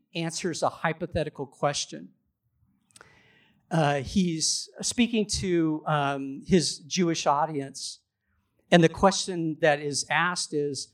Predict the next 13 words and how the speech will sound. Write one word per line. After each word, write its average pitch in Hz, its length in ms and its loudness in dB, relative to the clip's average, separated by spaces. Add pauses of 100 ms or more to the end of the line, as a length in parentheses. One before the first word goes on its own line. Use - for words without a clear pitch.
(380)
um, 143 340 2
are 165 160 8
we 196 260 0
Jews 190 580 -4
the 151 140 -4
exception 147 880 0
to - 160 -4
all 156 240 4
the 156 120 -2
evil 156 380 -8
in 131 120 -4
the 135 80 -10
world? 131 560 -10